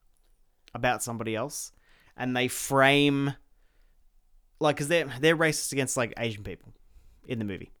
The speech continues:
And they frame it so that you can empathize with them only because of how scary the situation is. But they're also so antagonistic to the situation.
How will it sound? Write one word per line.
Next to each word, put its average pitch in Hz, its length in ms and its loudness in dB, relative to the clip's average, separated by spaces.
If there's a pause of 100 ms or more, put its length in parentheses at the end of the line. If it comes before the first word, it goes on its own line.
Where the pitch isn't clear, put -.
And 127 240 0
they 127 400 4 (260)
frame 160 520 4
it - 160 -2
so 139 220 4
that 131 200 2
you 135 200 0
can 135 180 0
empathize 131 600 -2
with 127 160 -6
them 113 380 -2 (720)
only 139 280 4
because 135 280 0
of 131 80 0
how 127 100 4
scary 127 580 2
the 123 80 -4
situation 120 600 -2
is. - 280 -8 (440)
But 135 140 0
they're 143 120 6
also 151 400 2
so 143 240 4
antagonistic 131 800 0
to - 120 -6
the 120 100 -6
situation. 101 720 -6